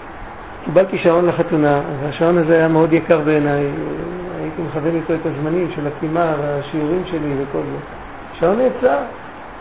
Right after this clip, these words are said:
הלכתי לתקן אותו, לא היה לי כסף, אני התפללתי, הוא התחיל ללכת. אז ראיתי שיש לי כוח בתפילה, כל פעם שנתקעתי בלימוד, התפללתי." ו-, וזה מה שהרבי אמר, הוא אז בלימוד צריך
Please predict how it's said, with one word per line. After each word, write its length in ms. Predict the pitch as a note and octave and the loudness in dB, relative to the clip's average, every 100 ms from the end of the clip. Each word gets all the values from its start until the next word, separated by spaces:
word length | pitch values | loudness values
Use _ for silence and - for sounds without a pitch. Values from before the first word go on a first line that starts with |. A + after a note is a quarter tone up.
| - | -8
הלכתי 200 | E3 F#3 | -4 -2
לתקן 320 | G#3+ F3 F3+ E3 | -2 -2 -2 -2
אותו, 200 | D#3+ E3 | -2 2
לא 60 | |
היה 100 | F3 | 2
לי 60 | F#3+ F#3 | 2 -2
כסף, 320 | G3+ - C#3+ | -4 -4 -6
אני 120 | C#3+ C#3+ | -6 0
התפללתי, 420 | - F3+ A3+ - | 4 4 4 -4
הוא 80 | C#3+ C#3+ | -6 -6
התחיל 200 | - F3+ | -2 0
ללכת. 340 | A3 A3+ - C3 - - - - - - | 2 0 -2 -8 -8 -10 -10 -14 -14 -8
אז 80 | C#3 | 2
ראיתי 240 | F#3 G3+ | 2 2
שיש 200 | G3+ G3+ | -2 -2
לי 60 | G#3 | 0
כוח 260 | G#3+ G3 | 4 4
בתפילה, 520 | E3+ F3 E3+ D3 C#3 C#3 | 2 -2 -2 2 2 2
כל 80 | F3 E3+ | -2 -2
פעם 100 | F#3 | -2
שנתקעתי 480 | F#3 E3+ - G3+ G#3 | -2 -4 0 0 2
בלימוד, 400 | G#3 A#3 B3+ E3 C#3+ | 2 2 2 0 0
התפללתי." 460 | E3+ F3 G#3+ F#3+ - - - - - - - - - - - - D3+ | 4 4 4 -2 -8 -12 -16 -16 -16 -16 -16 -16 -16 -16 -16 -12 -6
ו-, 160 | C#3+ C#3+ | -2 0
וזה 340 | C3+ C#3+ C#3 E3+ | 0 0 2 4
מה 100 | F#3 | 4
שהרבי 520 | F#3+ F3+ G3 G3 A3 | 4 4 4 4 2
אמר, 320 | A3+ C4+ F3+ | 4 4 4
הוא 120 | D3+ | 4
אז 60 | D3 D3 | 2 2
בלימוד 360 | D#3 D#3+ A3+ - | 2 4 2 0
צריך 120 | E3 | -4